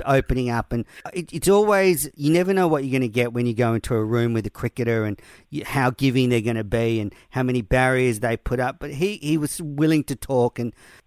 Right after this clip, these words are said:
I was just relieved the whole time I didn't have to face him bowling, so I was having a great time,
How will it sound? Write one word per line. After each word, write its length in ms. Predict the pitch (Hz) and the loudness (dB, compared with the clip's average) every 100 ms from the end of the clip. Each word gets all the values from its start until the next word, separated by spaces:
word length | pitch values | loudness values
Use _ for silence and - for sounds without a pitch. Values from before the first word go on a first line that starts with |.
| _ | _
I 140 | 151 190 | 2 4
was 300 | 220 175 156 - | 4 2 -2 -6
just 320 | 151 131 135 | 0 0 0
relieved 460 | 143 139 139 131 113 | 2 2 4 2 2
the 80 | 120 | 0
whole 180 | 120 113 | 0 0
time 280 | 123 120 | 0 0
I 140 | 117 127 | 0 -2
didn't 220 | 117 117 | -2 -2
have 120 | 113 | -2
to 80 | 104 | -4
face 380 | - 127 120 - | 0 0 0 -2
him 80 | 110 | 0
bowling, 460 | 117 143 147 101 | 2 4 2 0
so 120 | - | -4
I 80 | 123 | -2
was 120 | 143 | -2
having 220 | 120 110 101 | 0 -2 -4
a 40 | |
great 320 | 92 113 170 | 0 0 0
time, 340 | - 101 78 | -4 -8 -10